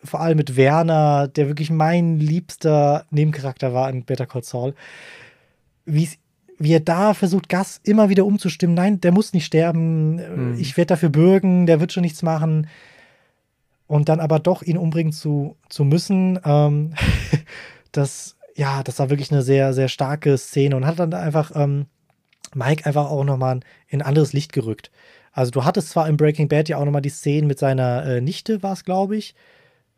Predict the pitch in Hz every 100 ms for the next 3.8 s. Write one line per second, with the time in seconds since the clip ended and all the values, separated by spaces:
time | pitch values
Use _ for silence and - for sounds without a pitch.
0 | - - 151 143 135 143 135 180 139 147
1 | 160 151 - 143 131 131 131 127 127 143
2 | 147 120 117 123 165 156 151 156 156 -
3 | - - - - 143 139 139 139